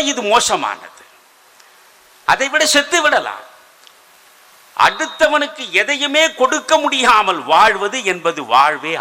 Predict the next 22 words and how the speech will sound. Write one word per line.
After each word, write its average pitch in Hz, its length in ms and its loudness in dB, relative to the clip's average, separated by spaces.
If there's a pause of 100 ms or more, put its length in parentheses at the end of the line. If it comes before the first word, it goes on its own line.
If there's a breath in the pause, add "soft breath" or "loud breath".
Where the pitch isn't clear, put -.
(140)
ஆகாது 170 600 2 (500 loud breath)
என்று 165 300 -4
வள்ளுவம் 151 540 -4
பேசுவதையும் 127 680 -8
நான் 101 220 -6
சொல்கிறேன். 110 480 -2 (320 loud breath)
ஆண்டனி 202 400 -2
டிமோலஸ் 170 480 0 (100)
என்பவர் 123 380 0
எழுதிய 143 420 -4
ஒரு 170 240 -4
நிமிட 156 320 -2 (140)
அபத்தம், 101 400 -6
இவற்றையெல்லாம் 196 680 -2
நீங்கள் 180 300 -10
தேடி 202 240 -2
படிக்க 196 380 -4
வேண்டும் 160 320 -6
என்பது 123 240 -8
என் 95 200 -14
விருப்பம். 139 400 -8 (800 loud breath)
இந்த 147 80 0